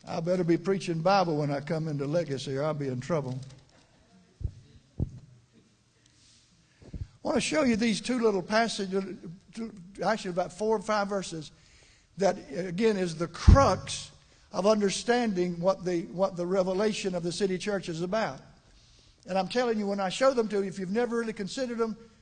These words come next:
it's, it'll blow you away. It blew me away. First one, First Corinthians chapter eleven, not twelve. First Corinthians chapter eleven, verses eighteen and nineteen.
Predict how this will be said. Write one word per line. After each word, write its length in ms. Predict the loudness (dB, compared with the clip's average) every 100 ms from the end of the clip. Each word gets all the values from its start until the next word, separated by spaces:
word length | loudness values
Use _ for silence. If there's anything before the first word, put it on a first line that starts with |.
| _
it's, 180 | -10 -4
it'll 220 | -2 0
blow 240 | 0 0
you 180 | 0 0
away. 360 | -2 -2 -4 -8 -16 -16
It 120 | -6
blew 160 | 0 2
me 100 | 0
away. 300 | -2 -6 -8 -12 -20 _ _ _ _ _ _ _ _ -6
First 280 | -4 -4
one, 260 | -4 -4 -6 -12 -20 _ _ _
First 240 | -4 -4 2
Corinthians 440 | 2 4 2 0
chapter 420 | 2 2 2 0
eleven, 440 | 2 6 6 6 -2
not 160 | -4
twelve. 380 | -4 -2 -2 -2 -10 -20 -20 _ _ _ _ _
First 300 | 0 2 2
Corinthians 400 | 2 2 0 2
chapter 420 | 2 2 0 0
eleven, 600 | 4 6 6 4 0 -6 -10 -16 -20 _ -2
verses 420 | 0 2 -2 -2
eighteen 460 | 0 0 0 -2 0
and 100 | -2
nineteen. 640 | -2 -4 -6 -10 -10 -12